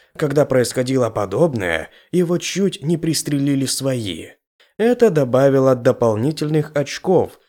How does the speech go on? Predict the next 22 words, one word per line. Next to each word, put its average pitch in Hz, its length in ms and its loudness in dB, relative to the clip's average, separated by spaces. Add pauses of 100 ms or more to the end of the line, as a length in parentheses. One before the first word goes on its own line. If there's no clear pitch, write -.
(120)
в 104 60 -14
глазах 110 720 -2
членов 104 600 -4
картеля, 107 720 -4 (320)
но 90 280 -6
все - 260 -6
равно 131 540 -4 (300)
доволен 110 680 0
таким 92 360 -8
исходом 107 680 -2
Ос 101 360 -6
не 98 320 -8
был. - 380 -16 (420)
По 170 120 0
пустыне 175 640 0
мчались 139 680 -4
три 143 200 -4
внедорожника 147 1120 -2 (200)
и 107 120 -4
один 95 480 -2
белый 101 380 -4
спорткар. - 880 -6